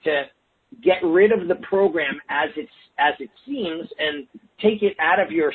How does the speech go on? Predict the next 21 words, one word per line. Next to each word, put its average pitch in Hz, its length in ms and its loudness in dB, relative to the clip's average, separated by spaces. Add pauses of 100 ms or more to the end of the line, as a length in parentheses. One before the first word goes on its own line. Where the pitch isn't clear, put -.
(140)
schedule." 170 460 0
However, 214 520 2
I 147 200 0
said, 165 160 0
"If 151 100 -6
you 175 160 -4
really 302 260 2
love 180 360 0
this 151 140 -6 (140)
Haganah 147 520 -4
program, 240 520 -4 (440)
why 190 180 4
don't 285 180 -2
you 190 120 2
incorporate 180 800 -2
that 147 180 -4
into 156 260 -8
your 175 120 0
Black 226 280 -2
Belt 185 160 0
Club?" - 220 -12